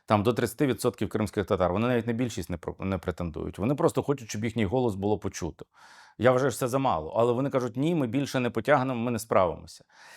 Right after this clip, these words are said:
Е, треба зрозуміти мету цього народу і їхні цілі. Це народ, який хоче зберегти свою культуру і віру, і він розуміє, що він це зможе зробити лише в Україні, тому що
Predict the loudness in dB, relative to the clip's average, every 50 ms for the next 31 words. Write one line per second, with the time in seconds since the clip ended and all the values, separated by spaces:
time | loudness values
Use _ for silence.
0 | -20 -20 -12 0 4 6 6 6 6 4 0 0 6 6 8 8 6 2 2 0
1 | -2 0 0 -2 -2 -2 -2 0 0 0 2 0 -2 0 2 2 2 2 4 4
2 | 4 2 2 0 0 -2 -2 0 -2 -2 0 -2 -4 -4 -2 -2 -2 -2 -4 -4
3 | -8 _ _ _ _ _ _ _ _ _ _ _ 4 4 4 6 8 6 6 6
4 | 6 4 4 2 -2 -4 -4 -4 -2 0 -2 -2 0 0 0 0 0 0 -4 -4
5 | -2 2 2 2 2 2 0 -2 -2 0 -2 -2 -2 -2 0 0 0 0 2 2
6 | 0 2 2 2 2 0 0 -2 -4 -2 0 0 0 0 0 -2 0 0 0 0
7 | 0 -2 0 0 0 0 0 0 -2 -2 -2 -2 -4 -2 -2 0 0 0 -2 0
8 | 0 0 2 2 2 2 2 2 0 0 0 -2 -2 -2 -2 0 0 0 -2 -4
9 | -4 -2 -2 0 0 2 4 2 2 2